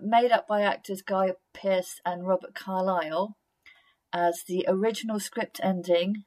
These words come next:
was meant to take place on the roof of the cabins at night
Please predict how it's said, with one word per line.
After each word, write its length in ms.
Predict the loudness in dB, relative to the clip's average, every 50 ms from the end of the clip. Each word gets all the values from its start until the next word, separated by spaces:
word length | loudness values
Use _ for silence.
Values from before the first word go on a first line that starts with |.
| _ _
was 180 | -10 -10 -6 0
meant 240 | 0 0 0 0 -4 -10 -6
to 360 | -4 -2 0 0 0 -2 -4 -8 _ _ _ _ _ _ _ _ _ _ _ _ _ _
take 400 | -14 -8 -6 -6 -6 -6 -8 -12
place 420 | -4 0 2 2 2 2 0 -4 -6 -4
on 320 | 0 0 0 0 0 -2
the 80 | -4 -4
roof 280 | -2 -2 -4 -4 -6 -8
of 120 | -10 -12
the 80 | -10 -10
cabins 500 | -4 0 0 0 0 0 -4 -6 -4 -6
at 100 | -8 -6
night 640 | -4 -2 0 2 2 0 0 -4 _ -16 -16